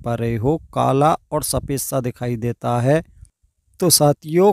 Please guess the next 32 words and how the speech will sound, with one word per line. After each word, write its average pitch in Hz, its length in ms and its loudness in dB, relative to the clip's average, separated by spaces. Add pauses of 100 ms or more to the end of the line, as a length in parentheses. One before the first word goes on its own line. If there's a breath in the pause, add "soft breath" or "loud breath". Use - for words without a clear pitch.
(160)
कुछ 190 220 -2
यूट्यूबर 180 580 0
भाइयों 143 460 2
ने 170 280 2
ये 170 380 2
भ्रम 147 280 0
फैला 139 340 0
रखा 131 460 -4
है 123 240 0 (120)
कि 175 180 -4
गुलाबी 143 600 2
कलर 143 380 -2 (120)
का 156 220 2
ज़ीरो 147 340 0
एक 147 140 -2
सौ 139 140 -4
अठारह 123 460 -4
का 120 240 -8
गन्ना 113 400 -4 (120)
अधिक 147 300 -2
पैदावार 123 500 0
देता 117 440 -6
है। 143 180 0
तो 147 120 -10
किसान 127 380 -6
भाइयों, 120 360 -2 (140)
ऐसा 131 260 -2
कुछ - 320 -8
नहीं 127 380 2
है। 156 280 2 (640)
ज़ीरो 160 580 2
एक 151 120 0